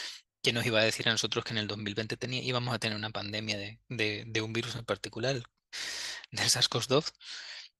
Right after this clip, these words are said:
y íbamos a tener que adap-, adaptar la herramienta del sistema integral de atención al paciente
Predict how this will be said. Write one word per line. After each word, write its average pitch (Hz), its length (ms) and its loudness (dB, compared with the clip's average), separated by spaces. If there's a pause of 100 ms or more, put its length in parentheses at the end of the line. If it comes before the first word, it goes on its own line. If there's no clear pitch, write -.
(220)
y 139 220 4
íbamos 117 340 4
a 117 40 0
tener 110 280 -2
que 113 140 2
adap-, 107 400 2
adaptar 131 640 4 (400)
la 131 200 4
herramienta 117 760 2 (460)
del 117 180 -2
sistema 113 320 2
integral 117 320 2
de 123 80 0
atención 117 380 0
al 123 120 0
paciente 151 580 4